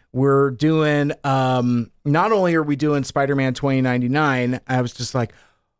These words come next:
"What? This is, this is cool."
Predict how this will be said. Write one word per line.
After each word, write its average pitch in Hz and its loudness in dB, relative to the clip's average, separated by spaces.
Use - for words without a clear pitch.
"What? 117 0
This 190 -2
is, 262 -4
this 240 -4
is 277 -6
cool." 180 0